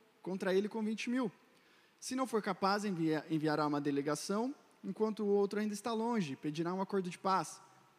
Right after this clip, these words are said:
Da mesma forma, qualquer de vocês que não renunciar a tudo que possui não pode ser o meu discípulo." Jesus usa aqui dois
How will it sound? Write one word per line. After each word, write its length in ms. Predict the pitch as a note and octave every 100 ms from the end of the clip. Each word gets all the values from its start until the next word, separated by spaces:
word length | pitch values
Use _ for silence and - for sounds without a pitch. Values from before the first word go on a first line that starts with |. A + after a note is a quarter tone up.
| _ _ _ _ _ _ _ - - - -
Da 80 | D3+
mesma 300 | E3+ E3+ F#3
forma, 320 | - G3+ G3+
qualquer 400 | F#3+ F3 G#3 A3+
de 80 | G#3+
vocês 400 | G3+ F#3+ F3+ D#3
que 100 | F3+
não 120 | F3
renunciar 520 | F3+ F3+ E3+ E3 D3+
a 60 | D3
tudo 220 | D3 E3+
que 100 | -
possui 420 | - F#3+ - G#3+
não 120 | A3 G3+
pode 260 | F#3+ F3+
ser 180 | - A3
o 60 | G3
meu 260 | G#3+ A#3 A3
discípulo." 520 | - - F3 - - - - _ - - - -
Jesus 420 | F#3+ F#3 C4 A#3+
usa 160 | B3
aqui 260 | A3+ - A#3+
dois 560 | F3 F#3+ A#3+ C4+ -